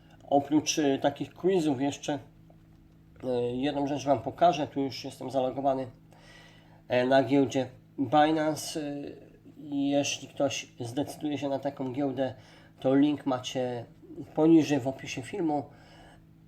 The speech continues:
Tutaj tylko jeszcze pokażę. Mm, wchodzimy bezpośrednio już po zalogowaniu się w tą ikonkę, mm, po prawej stronie na samej górze. I tutaj przechodzimy w taką zakładkę, e, Centrum Zadań.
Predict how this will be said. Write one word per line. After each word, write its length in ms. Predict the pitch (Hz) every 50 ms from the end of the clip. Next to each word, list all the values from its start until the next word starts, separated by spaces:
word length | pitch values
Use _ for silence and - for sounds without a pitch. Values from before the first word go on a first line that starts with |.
| - _ _ - - - -
Tutaj 260 | - 151 - 165 156 -
tylko 280 | - 147 139 - 156
jeszcze 240 | 147 135 - - 123
pokażę. 680 | - - - - - 170 165 151 135 131 139 139 135 131 -
Mm, 520 | 139 143 139 135 139 151 156 - 151 - - - - - - - 143 156 123
wchodzimy 520 | - - 147 139 135 131 160 156 147 135
bezpośrednio 720 | 131 120 123 - - - 131 - - - 147 143 143 139
już 280 | 127 123 117 - - - - - - _ _ _ - _ _ - 139 139 -
po 180 | - 131 131 123
zalogowaniu 640 | 117 139 123 127 127 117 139 135 143 143 143 143 131
się 180 | - - 135 117
w 60 | -
tą 160 | - 131 135
ikonkę, 680 | 143 139 120 - 151 143 143 139 - - 143 135 120 117 - - - - - - - -
mm, 360 | 123 123 123 127 131 127 - -
po 140 | - 135
prawej 220 | 117 - 139 135 135
stronie 260 | - - - 135 123
na 100 | 123 120
samej 260 | - - 131 123 120
górze. 400 | 123 - 190 175 151 165 151 147 - - - - - - - - - - - - - - - - - - -
I 340 | - 151 147 147 143 143 139 - -
tutaj 260 | - - - 151 139
przechodzimy 840 | - - - - 117 117 131 135 131 131 151 156 151 151 151 147 147 143 151 151 131
w 80 | -
taką 360 | - - 151 143 - - 135 123
zakładkę, 800 | 117 143 135 - - 160 147 147 - - - 160 147 143 139 139 - - - - - - - - _ -
e, 280 | 135 127 127 127 120
Centrum 480 | - - - 156 147 - - 127 120 117
Zadań. 460 | - 160 151 151 156 156 156 156